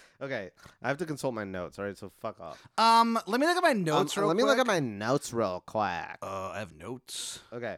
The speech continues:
Speaker 2: to read from.
Speaker 1: So anarchism is this political philosophy that's trying to get us back to the original state of man and woman, I guess. Uh, <laughs> uh, basically, like,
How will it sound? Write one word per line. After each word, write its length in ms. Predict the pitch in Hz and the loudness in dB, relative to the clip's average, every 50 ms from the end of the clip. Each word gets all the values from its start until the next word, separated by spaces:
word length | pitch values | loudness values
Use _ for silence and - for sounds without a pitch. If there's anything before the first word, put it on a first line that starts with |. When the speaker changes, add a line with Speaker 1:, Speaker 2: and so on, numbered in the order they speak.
| - _ - | -10 _ -14
Speaker 2:
to 80 | - 123 | -10 -10
read 120 | 135 131 | -10 -8
from. 540 | 151 151 151 151 147 151 151 151 151 143 139 139 | -8 -8 -8 -6 -6 -6 -6 -8 -8 -8 -6 0
Speaker 1:
So 160 | 139 135 131 | 0 0 2
anarchism 640 | 127 143 151 165 175 - 185 175 160 160 156 147 147 | 2 2 2 2 0 2 0 0 0 0 0 0 2
is 200 | 143 131 117 107 | 2 2 2 0
this 140 | 120 117 | -2 -4
political 380 | - - 127 135 139 139 - 143 | -2 0 0 0 2 2 0 0
philosophy 440 | - - 123 117 117 113 - 113 107 | 4 6 6 8 8 6 4 0 -2
that's 120 | 101 101 | -4 -4
trying 240 | - - 135 135 139 | 0 2 2 2 4
to 80 | 135 123 | 2 2
get 140 | 120 117 | 2 2
us 120 | 110 107 - | 2 2 0
back 400 | - - 104 101 101 - - - | 0 2 2 2 2 0 -6 -10
to 220 | - - 127 117 113 | -4 0 0 0 2
the 120 | 104 110 | 2 2
original 420 | 107 107 117 120 - - 117 110 | 2 2 2 0 0 -2 -2 -4
state 380 | 104 - - - 110 104 101 95 | -4 -4 -4 -2 0 0 0 -2
of 100 | 92 82 | -2 -4
man 400 | 90 90 87 82 73 62 58 - - _ _ _ _ _ _ _ _ _ | -4 -6 -6 -6 -8 -10 -12 -16 -20 _ _ _ _ _ _ _ _ _
and 300 | - 117 120 120 117 104 | -2 -2 -2 -2 -2 -2
woman, 320 | 107 117 113 104 98 87 | -2 -2 0 0 -2 -4
I 80 | 85 90 | -6 -8
guess. 460 | 85 - 85 71 - - - - - _ _ _ - _ _ _ - | -6 -6 -6 -8 -8 -10 -12 -16 -18 _ _ _ -20 _ _ _ -4
Uh, 340 | 107 107 104 101 98 95 95 - _ - - - - - - - - - - - 139 - - - | 0 2 2 4 2 0 -2 -4 _ -10 -10 -10 -10 -12 -16 -18 -18 -20 -10 -10 -10 -10 -4 -4
<laughs> 1200 | 139 127 - - 139 123 - _ - 131 - - _ _ _ - - - - - _ _ _ - | -4 -4 -4 -4 -8 -8 -8 _ -14 -16 -16 -16 _ _ _ -20 -20 -20 -20 -20 _ _ _ -8
uh, 240 | - 120 113 110 107 | -2 2 2 2 2
basically, 720 | 92 127 127 139 131 - 147 - 135 135 127 123 120 113 - _ _ _ _ _ _ _ _ _ _ _ _ _ _ _ _ _ _ _ _ _ _ | 4 4 2 2 2 0 -2 0 2 2 2 2 2 -2 -4 _ _ _ _ _ _ _ _ _ _ _ _ _ _ _ _ _ _ _ _ _ _
like, 300 | 120 120 117 107 - - | -2 -2 -2 -2 -2 -8